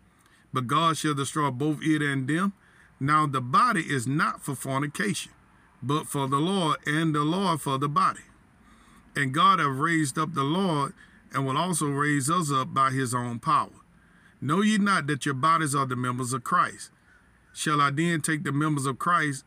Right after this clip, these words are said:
and make them the members of a harlot? God forbid." It's talking about soul ties. Verse sixteen, watch this. "What? Know ye not that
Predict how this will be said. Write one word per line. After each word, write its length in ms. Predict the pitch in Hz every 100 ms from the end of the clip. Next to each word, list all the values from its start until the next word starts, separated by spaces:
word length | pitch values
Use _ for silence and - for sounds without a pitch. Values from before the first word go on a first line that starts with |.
| -
and 240 | 135 135
make 300 | 160 135 127
them 220 | 170 180
the 80 | 143
members 380 | 139 156 147 139
of 140 | 135
a 100 | 127
harlot? 420 | 117 160 175 170
God 280 | 180 143 135
forbid." 380 | 135 135 180 127
It's 80 | 120
talking 280 | 143 135 131
about 220 | 131 123
soul 360 | - 202 190
ties. 580 | 151 127 107 - - - - _ - - - - -
Verse 280 | 139 147
sixteen, 520 | - 160 - 185 160 127
watch 280 | 156 143
this. 260 | 156 147 107
"What? 320 | 131 190 - - - - _
Know 200 | 131 175
ye 160 | 185 180
not 300 | 190 196 156
that 240 | 151 139